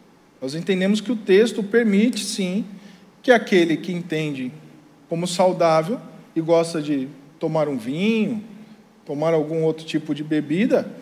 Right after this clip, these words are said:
desde que feito com moderação, nós entendemos que, é,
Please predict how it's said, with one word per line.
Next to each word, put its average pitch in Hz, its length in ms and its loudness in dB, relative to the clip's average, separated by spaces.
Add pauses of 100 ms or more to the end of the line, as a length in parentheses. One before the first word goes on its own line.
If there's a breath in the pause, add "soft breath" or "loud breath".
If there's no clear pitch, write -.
(1400 loud breath)
desde 196 300 6
que - 120 -2
feito 220 340 2
com 233 120 0
moderação, 226 1080 4 (2000)
nós 190 200 2
entendemos 196 680 0
que, 247 280 -6 (920)
é, 151 180 -4